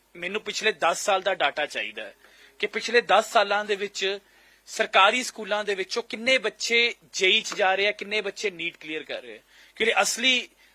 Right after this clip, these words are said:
ਜਿਹੜੇ, ਚਾਹੇ ਕੋਈ ਵੀ ਤੁਸੀਂ ਪ੍ਰਾਈਵੇਟ ਸਕੂਲ ਦੇਖੋ, ਪ੍ਰਾਈਵੇਟ ਕੋਚਿੰਗ ਸੈਂਟਰ ਦੇਖੋ, ਉਹਦੀ ਕਾਮਯਾਬੀ ਇਸ ਚੀਜ਼ ਤੋਂ ਨਾਪੀ ਜਾਂਦੀ ਹੈ ਕਿ ਕਿੰਨੇ ਬੱਚਿਆਂ ਦਾ ਰਿਜ਼ਲਟ ਸ਼ਾਨਦਾਰ ਹੈ।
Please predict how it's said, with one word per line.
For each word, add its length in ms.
ਜਿਹੜੇ, 240
ਚਾਹੇ 260
ਕੋਈ 200
ਵੀ 140
ਤੁਸੀਂ 260
ਪ੍ਰਾਈਵੇਟ 400
ਸਕੂਲ 260
ਦੇਖੋ, 320
ਪ੍ਰਾਈਵੇਟ 360
ਕੋਚਿੰਗ 340
ਸੈਂਟਰ 340
ਦੇਖੋ, 420
ਉਹਦੀ 200
ਕਾਮਯਾਬੀ 680
ਇਸ 140
ਚੀਜ਼ 200
ਤੋਂ 160
ਨਾਪੀ 340
ਜਾਂਦੀ 260
ਹੈ 40
ਕਿ 120
ਕਿੰਨੇ 360
ਬੱਚਿਆਂ 320
ਦਾ 100
ਰਿਜ਼ਲਟ 280
ਸ਼ਾਨਦਾਰ 520
ਹੈ। 120